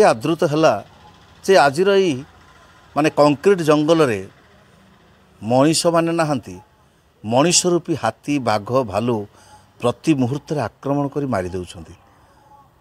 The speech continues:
ତେଣୁ ସେମାନଙ୍କଠୁ ବଞ୍ଚିବା ପାଇଁ ରାଜଧାନୀରେ ଦଲାଲ ରୂପରେ ସାଜିଛନ୍ତି ଯେଉଁମାନେ, ଜମି ମାଫିଆ, ପ୍ରଶାସନ,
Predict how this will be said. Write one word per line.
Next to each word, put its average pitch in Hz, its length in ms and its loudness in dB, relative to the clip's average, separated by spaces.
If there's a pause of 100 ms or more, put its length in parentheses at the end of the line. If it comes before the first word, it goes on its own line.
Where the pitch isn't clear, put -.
(220)
ତେଣୁ 180 140 4 (580)
ସେମାନଙ୍କଠୁ 190 640 0
ବଞ୍ଚିବା 131 480 0
ପାଇଁ 117 180 -2 (580)
ରାଜଧାନୀରେ 143 720 0 (500)
ଦଲାଲ 123 400 2 (180)
ରୂପରେ 123 320 -6
ସାଜିଛନ୍ତି 123 580 -6
ଯେଉଁମାନେ, 123 320 -2 (1000)
ଜମି 120 340 2
ମାଫିଆ, 107 360 -2 (1500)
ପ୍ରଶାସନ, 120 580 0